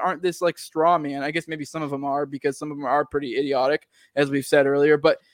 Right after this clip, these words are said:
in my head, the way I see agorism is not this, like, uh, "Oh, I'm gonna go live in the woods. I'm gonna,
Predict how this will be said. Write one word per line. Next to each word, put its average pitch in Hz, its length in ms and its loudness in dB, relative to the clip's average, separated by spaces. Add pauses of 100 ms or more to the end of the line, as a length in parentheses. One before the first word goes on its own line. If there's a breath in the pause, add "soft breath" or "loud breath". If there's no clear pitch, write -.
(140)
in 170 140 0
my 202 240 8
head, 151 280 4
the 151 80 0
way 151 120 6
I 175 140 6
see 196 140 -2
agorism 156 380 2
is 151 140 -4
not 160 320 2
this, 160 200 -2
like, 151 340 2 (420)
uh, 160 280 10
"Oh, 180 200 12
I'm 170 100 8
gonna 170 120 0
go 165 80 2
live 165 160 4
in 160 80 -2
the 151 80 4
woods. 151 380 6
I'm 151 100 -6
gonna, 147 160 -2